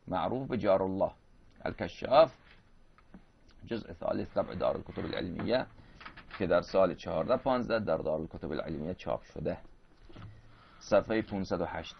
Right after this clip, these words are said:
النبی صلی الله علیه و آله و سلم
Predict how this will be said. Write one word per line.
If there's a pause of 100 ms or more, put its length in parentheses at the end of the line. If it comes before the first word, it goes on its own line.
(100)
النبی
صلی
الله
علیه
و
آله
و
سلم